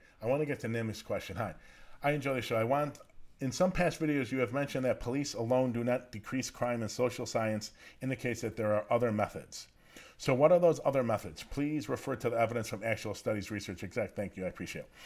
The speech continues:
All right, I will bring some of that in 'cause I don't wanna cite them without, like, knowing exactly one. But the reality is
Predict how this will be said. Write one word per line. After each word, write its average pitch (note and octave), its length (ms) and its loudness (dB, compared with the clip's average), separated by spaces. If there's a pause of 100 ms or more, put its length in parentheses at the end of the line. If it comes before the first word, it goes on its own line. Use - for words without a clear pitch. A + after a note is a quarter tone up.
(260)
All C3 60 4
right, C3 120 4
I D3+ 120 6
will F#3+ 140 4
bring D3+ 240 2
some E3+ 180 2
of D3+ 140 4
that B2+ 200 2
in C3 180 -2
'cause A#2 140 -2
I A#2+ 80 4
don't B2 120 0
wanna A2 180 0
cite G#2 260 -4
them G#2+ 140 0
without, G2+ 240 -6
like, G2+ 180 -4
knowing G#2+ 340 0
exactly F#2+ 440 -6
one. F2+ 300 -6 (1160)
But F#3 120 -2
the F#3 80 0
reality G3 420 6
is A2+ 400 -2